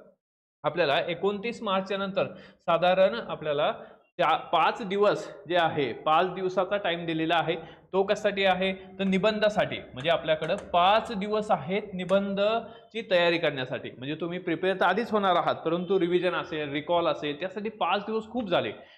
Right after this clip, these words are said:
म्हणजे या ठिकाणी पाच दिवसामध्ये तुम्हाला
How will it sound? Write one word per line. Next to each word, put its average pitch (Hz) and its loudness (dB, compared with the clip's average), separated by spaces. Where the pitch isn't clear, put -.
म्हणजे 160 0
या 185 4
ठिकाणी 165 -4
पाच 175 0
दिवसामध्ये 180 -4
तुम्हाला 175 0